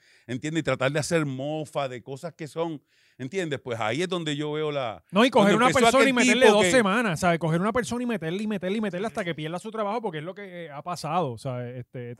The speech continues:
Speaker 2: ya ahí yo pienso que está
Speaker 1: Pues yo
Speaker 2: fuerte.
Speaker 1: creo que está mal. Ahora, si a ti te cogieron gui-, o sea, grajeándote con aquella jeva y tú eras casado y no sé cuál, y saliste y lo dijo Cobo, pues no le eches la culpa a Cobo.
Speaker 2: Ujú.
Speaker 1: El que se andaba grajeando con aquel y tú tienes,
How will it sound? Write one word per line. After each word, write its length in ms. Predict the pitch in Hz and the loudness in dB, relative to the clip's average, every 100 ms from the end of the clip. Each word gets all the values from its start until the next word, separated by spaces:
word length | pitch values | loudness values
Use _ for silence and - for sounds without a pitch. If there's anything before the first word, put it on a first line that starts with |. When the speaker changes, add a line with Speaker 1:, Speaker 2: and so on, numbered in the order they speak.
| 135 | -4
Speaker 2:
ya 140 | 151 | 0
ahí 140 | 190 | 4
yo 100 | 208 | 4
pienso 220 | 196 202 165 | 2 -2 -4
que 80 | |
está 160 | 147 147 | -6 -4
Speaker 1:
Pues 100 | 160 | -2
yo 80 | 139 | -2
Speaker 2:
fuerte. 160 | 160 | -2
Speaker 1:
creo 120 | 202 233 | -2 -2
que 60 | |
está 140 | 220 - | 0 0
mal. 120 | 156 | 2
Ahora, 400 | 139 156 180 123 | 4 6 4 0
si 160 | - 139 | -2 -2
a 100 | 120 | -2
ti 140 | 202 | 2
te 160 | 302 285 | 4 4
cogieron 760 | 240 147 143 165 156 110 76 - _ _ _ _ _ 127 | 4 2 4 4 4 2 -8 -18 _ _ _ _ _ -6
gui-, 300 | 165 160 151 135 | -2 -2 -6 -12
o 60 | |
sea, 160 | - 151 | -4 -2
grajeándote 680 | 143 143 151 165 220 254 277 | 0 -2 0 -2 0 2 2
con 120 | 254 | 2
aquella 380 | 202 214 254 220 | 2 0 0 0
jeva 400 | 202 247 220 165 | 2 2 2 0
y 40 | |
tú 260 | 139 190 233 | -4 -2 2
eras 160 | 254 214 | 2 0
casado 540 | 226 190 240 262 214 | -2 -2 2 2 2
y 40 | |
no 120 | 190 208 | -4 -4
sé 120 | 233 | -4
cuál, 200 | 220 185 | -4 -6
y 20 | |
saliste 580 | 143 123 190 370 - 160 | -4 -4 0 0 -2 -8
y 40 | |
lo 120 | 139 | -8
dijo 220 | 147 220 247 | -4 -4 0
Cobo, 400 | 330 285 156 - _ _ | 2 2 0 -8 _ _
pues 140 | 151 | -6
no 100 | 147 | -4
le 60 | 147 | -6
eches 160 | 175 - | -4 -2
la 140 | 311 | -2
culpa 300 | 311 320 349 | -2 2 2
a 40 | 330 | 4
Cobo. 600 | 147 160 320 370 330 120 | 4 6 6 4 2 -2
Speaker 2:
Ujú. 300 | 127 127 160 | -10 -12 -4
Speaker 1:
El 80 | 147 | -2
que 120 | 170 | -2
se 80 | 185 | -2
andaba 260 | 175 147 165 | -2 0 -2
grajeando 580 | 226 226 214 233 277 262 | -2 -4 -4 -4 -2 -2
con 120 | 247 | -2
aquel 220 | 233 370 | -2 -4
y 20 | |
tú 120 | 262 | -4
tienes, 340 | 170 156 165 | -6 -4 -4